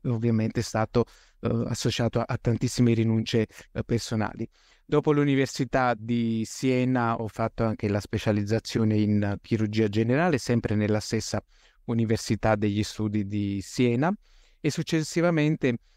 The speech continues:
ho cominciato durante la specializzazione un percorso un po' bizzarro per un chirurgo a fare ricerca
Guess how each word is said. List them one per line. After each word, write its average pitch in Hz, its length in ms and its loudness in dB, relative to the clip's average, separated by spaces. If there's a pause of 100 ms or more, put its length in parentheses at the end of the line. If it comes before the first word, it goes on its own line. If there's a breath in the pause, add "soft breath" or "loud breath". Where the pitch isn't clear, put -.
(100)
ho 127 220 -6
cominciato 131 800 0
durante 113 380 0
la 107 80 0
specializzazione 110 800 0
un 113 100 2
percorso 117 540 -2
un 107 80 2
po' 110 160 0
bizzarro 113 640 0
per 110 160 0
un 113 100 0
chirurgo 113 680 0 (240 soft breath)
a 127 100 -4
fare 113 320 -2
ricerca 110 760 0